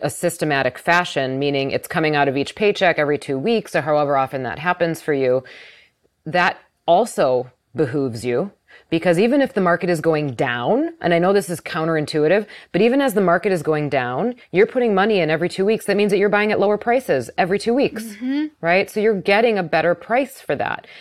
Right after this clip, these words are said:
Speaker 1: Yes, there's going to be fluctuations. Yes, there's going to be years that look really, really bad on a chart, and you're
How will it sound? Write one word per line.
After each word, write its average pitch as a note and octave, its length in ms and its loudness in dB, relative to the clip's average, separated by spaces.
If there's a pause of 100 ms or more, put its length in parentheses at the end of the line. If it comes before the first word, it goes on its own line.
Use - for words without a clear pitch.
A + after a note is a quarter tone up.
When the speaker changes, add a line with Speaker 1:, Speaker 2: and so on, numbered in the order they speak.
(180)
Speaker 1:
Yes, B3 240 2
there's F#3+ 220 0
going D3 180 -2
to D3+ 60 -4
be D3 100 -4
fluctuations. A#2+ 720 -6
Yes, F3+ 300 0
there's F#3+ 160 -2
going D#3 160 0
to D3+ 40 0
be C3+ 100 -4
years C3 360 0
that C3+ 160 0
look C3+ 160 0
really, G3+ 480 2
really E3+ 240 2
bad B2+ 400 -2
on D3 140 -2
a C3+ 40 -4
chart, C3 380 0
and D3 140 -4
you're D3 180 0